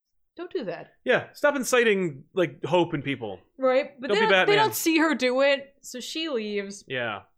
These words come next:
Speaker 1: The dude who's, like, in charge of this train is also, um, under watch. Someone has come from the magistrate to
Speaker 2: Okay.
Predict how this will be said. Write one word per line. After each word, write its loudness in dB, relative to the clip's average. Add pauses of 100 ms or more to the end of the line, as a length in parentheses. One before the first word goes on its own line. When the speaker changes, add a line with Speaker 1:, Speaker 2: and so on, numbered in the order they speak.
(360)
Speaker 1:
The -4
dude -4
who's, -10
like, 0
in -4
charge -8
of -10
this -10
train -6 (260)
is -2
also, -2 (140)
um, -4 (360)
under -2
watch. -6
Someone -4
has -10
come -6
from -6
the -10
magistrate -6
to -6
Speaker 2:
Okay. -4